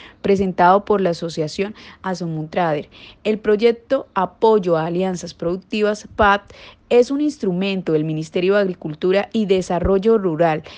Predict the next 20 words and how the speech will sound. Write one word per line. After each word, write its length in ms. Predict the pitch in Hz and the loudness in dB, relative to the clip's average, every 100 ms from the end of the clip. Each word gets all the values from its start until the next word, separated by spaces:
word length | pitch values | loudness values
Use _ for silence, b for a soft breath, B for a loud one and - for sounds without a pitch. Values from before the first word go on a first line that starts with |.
| B - | B 0
que 120 | 214 | 2
vincula 640 | 208 208 202 247 254 254 | 2 -2 -4 -4 -2 0
a 100 | 247 | 0
pequeñas 520 | 190 170 202 196 208 | -2 -2 -2 -2 -6
productoras 640 | - 196 160 160 180 180 196 | -4 -2 -2 -4 -2 -2 -2
rurales 560 | 202 214 214 190 220 - B B | -2 0 2 0 -2 -8 B B
con 220 | 226 208 | 2 2
mercados 600 | 196 196 - 226 226 240 - | 2 -4 -2 0 0 0 -2
a 120 | 208 | -2
través 460 | 202 165 175 180 - | 2 4 4 2 -2
de 140 | 185 | 0
un 220 | 196 240 | 0 0
esquema 560 | 262 247 - 240 233 240 | -2 -4 0 2 2 -2
de 160 | 185 175 | -2 0
agronegocio 800 | 160 165 156 151 190 196 220 | 0 -2 -4 -2 0 0 -4
con 160 | 220 175 | -4 -6
un 100 | 160 | -4
aliado 460 | 170 175 175 180 180 | -2 0 0 0 0
comercial 560 | - 156 139 156 139 | -2 -2 -4 -2 -4
formal. 480 | - 165 170 160 101 | 0 0 2 -2 -4